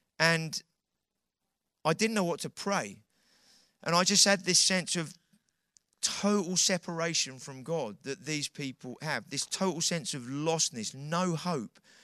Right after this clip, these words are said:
and all of that. A-, and I was like, "God, what's going on here? This is weird. I've never, I, this, I don't wanna be here." And, and it's like, I don't, I don't wanna be here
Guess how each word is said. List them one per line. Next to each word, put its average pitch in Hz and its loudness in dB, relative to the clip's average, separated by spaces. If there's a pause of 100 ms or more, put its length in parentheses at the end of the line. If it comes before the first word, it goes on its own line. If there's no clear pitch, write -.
(120)
and 151 -2
all 170 0
of 143 -4
that. 156 2
A-, 156 -2
and 160 -2
I 190 2
was 175 -2
like, 120 -4
"God, 131 -4
what's 175 -4
going 185 0
on 180 0
here? 120 -2
This 147 -4
is 123 -6
weird. 131 -2 (440)
I've 151 0
never, 170 2
I, 156 2
this, - -2
I 156 0
don't 185 0
wanna 165 0
be 185 0
here." 120 -4 (1200)
And, 175 2
and 175 4
it's - 0
like, 165 4
I 170 6
don't, 190 2
I 151 0
don't 190 2
wanna 165 0
be 196 0
here 120 -2